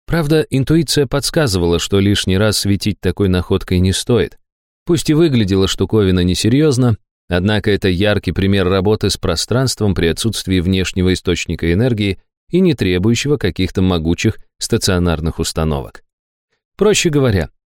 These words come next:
в моих руках оказался настоящий телепорт. Да, маги высокого ранга способны на такие фокусы, и им не нужно в ушко иголки пролезать. Однако дар госпожи Бабушкиной всё одно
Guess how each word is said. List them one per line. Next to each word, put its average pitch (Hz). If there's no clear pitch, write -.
в 98
моих 165
руках 165
оказался 147
настоящий 131
телепорт. -
Да, 139
маги 110
высокого 95
ранга 98
способны 110
на 101
такие 98
фокусы, 90
и 80
им 90
не 120
нужно 120
в 95
ушко 104
иголки 95
пролезать. 85
Однако 123
дар 131
госпожи 139
Бабушкиной 113
всё 110
одно 87